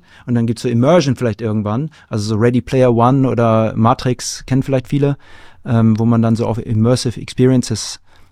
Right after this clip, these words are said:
ähm, vielleicht vermitteln kann. Ähm, ja, ob das wirklich kommt, weiß ich nicht, aber es ist auf jeden Fall irgendwie ein Bereich, der, ähm, wo heute gar nicht klar ist. Also ist das,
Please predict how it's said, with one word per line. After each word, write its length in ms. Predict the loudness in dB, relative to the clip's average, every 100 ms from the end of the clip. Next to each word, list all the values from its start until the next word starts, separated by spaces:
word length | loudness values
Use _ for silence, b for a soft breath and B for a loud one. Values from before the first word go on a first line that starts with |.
| _ -6
ähm, 360 | 0 2 0
vielleicht 300 | -2 -4 -2
vermitteln 320 | -2 -2 -2 -4
kann. 280 | -4 -6 B B B B B
Ähm, 460 | -4 0 2 0 -2
ja, 300 | -4 -6 -8 -8
ob 200 | -8 -2
das 180 | -2 2
wirklich 260 | 0 0 0
kommt, 220 | 0 2
weiß 160 | 0
ich 140 | 2 2
nicht, 240 | 2 2
aber 100 | 0
es 80 | 0
ist 140 | -2
auf 80 | 0
jeden 180 | 2 0
Fall 380 | 0 0 2 0
irgendwie 320 | -2 0 0
ein 100 | 0
Bereich, 440 | 0 0 0 -2 -2
der, 360 | -2 -2 -4 -6 -8
ähm, 440 | -6 -6 -6 -6 -10 -10
wo 280 | -12 -6 0
heute 240 | 2 2
gar 120 | 0 -2
nicht 160 | -4
klar 280 | -2 0 2
ist. 120 | 0
Also 200 | -2 -2
ist 160 | -4 -6
das, 260 | -6 -8